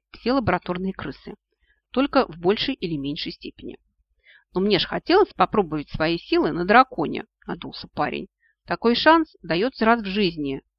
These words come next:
И интересно было, правда ли, что ваша энергия способна сделать нас самыми могущественными? Вот только в фолиантах нигде не говорилось, что вы сами можете отнять у нас всю энергию».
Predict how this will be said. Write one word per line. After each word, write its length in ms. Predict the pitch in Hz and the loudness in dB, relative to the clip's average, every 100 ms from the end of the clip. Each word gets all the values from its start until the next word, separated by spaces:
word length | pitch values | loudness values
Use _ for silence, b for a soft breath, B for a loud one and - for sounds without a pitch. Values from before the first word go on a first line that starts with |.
| _ | _
И 120 | 175 | -2
интересно 580 | 233 302 311 202 - 180 | 0 2 2 2 0 -4
было, 300 | 165 160 156 - | -2 -4 -4 -4
правда 380 | - 285 349 190 | 4 6 6 0
ли, 200 | 180 - - | -2 -8 -14
что 220 | - 175 | -12 0
ваша 320 | 190 - 160 | 2 2 -4
энергия 480 | 156 240 311 175 - _ | -4 -2 -2 -2 -4 _
способна 480 | 190 - 180 160 147 | -8 -4 -4 -4 -8
сделать 340 | - 233 294 | 0 0 0
нас 200 | 175 - _ _ | -2 -6 _ _
самыми 340 | - 160 208 220 | -2 0 0 -2
могущественными? 960 | 208 196 156 - - - 143 - - - _ _ _ _ _ | -2 0 -2 -4 -10 -12 -10 -10 -12 -16 _ _ _ _ _
Вот 180 | 185 - | -2 4
только 300 | 226 220 190 | 4 4 -2
в 60 | |
фолиантах 600 | - 196 254 302 147 - _ | -2 2 2 2 -2 -8 _
нигде 320 | 165 180 180 | -8 -6 -2
не 140 | 214 202 | -2 0
говорилось, 600 | 190 220 220 165 131 - | 4 4 6 2 -2 -8
что 180 | _ 165 | _ -2
вы 100 | 180 | 0
сами 280 | - 190 160 | 4 2 2
можете 380 | 160 156 - 156 | -2 -4 -2 -4
отнять 360 | - 233 - | 0 -2 -2
у 40 | 180 | -6
нас 140 | 151 | -6
всю 260 | - 160 175 | -4 0 2
энергию». 540 | 160 135 - - | 0 -4 -8 -12